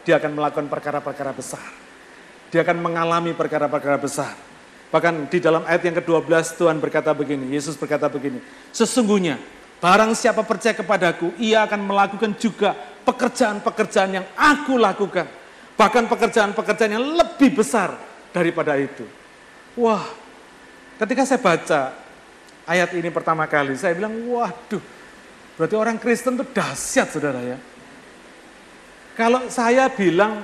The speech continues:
saudara nggak heran. Misalnya saya berkata begini, "Kalau kamu percaya saya,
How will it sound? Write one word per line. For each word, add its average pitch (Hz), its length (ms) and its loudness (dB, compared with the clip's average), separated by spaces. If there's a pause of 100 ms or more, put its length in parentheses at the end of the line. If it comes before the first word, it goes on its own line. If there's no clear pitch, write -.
saudara 190 240 0
nggak 185 240 0
heran. 151 340 0 (140)
Misalnya 175 320 0 (160)
saya 190 160 0
berkata 165 320 0
begini, 143 320 -4 (560)
"Kalau 175 240 -2
kamu 190 320 0
percaya 196 320 0
saya, 156 400 0